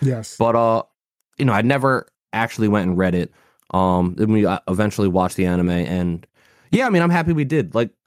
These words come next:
Speaker 2: like Frasier, I think that, uh, it started off kinda like, "Okay, this is interesting," but then as time went on, with each passing episode, it did get better.
Speaker 1: Yes.
Speaker 2: Like, I can say that. Like, it's where it started, I was like, "Okay, this is, you know, this is cool, whatever, I'm not,"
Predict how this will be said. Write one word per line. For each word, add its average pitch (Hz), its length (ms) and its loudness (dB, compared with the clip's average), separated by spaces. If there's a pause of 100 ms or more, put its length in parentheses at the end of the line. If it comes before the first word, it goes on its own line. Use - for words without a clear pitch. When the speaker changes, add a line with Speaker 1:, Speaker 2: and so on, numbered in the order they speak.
(260)
Speaker 2:
like 127 220 0
Frasier, 120 420 0
I 104 120 0
think 113 320 -4
that, 104 180 0
uh, 98 380 0 (460)
it 117 120 -2
started 196 320 0
off 175 240 0
kinda 156 260 0
like, 147 240 0 (160)
"Okay, 143 240 0
this 135 160 -4
is 113 120 -4
interesting," 156 600 -4 (160)
but 110 120 -8
then 117 120 -2
as 113 140 -4
time 127 220 0
went 120 120 2
on, 120 280 2 (540)
with 147 200 2
each 226 240 0
passing 165 400 2
episode, 127 400 0
it 107 160 0
did 107 180 0
get 90 160 -2
better. 73 380 -10
Speaker 1:
Yes. 147 480 -2 (120)
Speaker 2:
Like, 110 100 -6
I - 40 -20
can 127 140 0
say 113 160 2
that. 95 160 -2
Like, 113 200 -2
it's 135 220 -2
where 143 260 0
it 226 80 -2
started, 165 400 0
I 160 100 2
was 147 160 0
like, 131 260 -2
"Okay, 170 240 0
this 127 160 -2
is, 107 260 -10
you 123 80 -6
know, 92 160 -4
this 123 140 -8
is 107 100 -12
cool, 101 220 -4
whatever, 90 320 -2
I'm 90 100 -2
not," 90 240 -6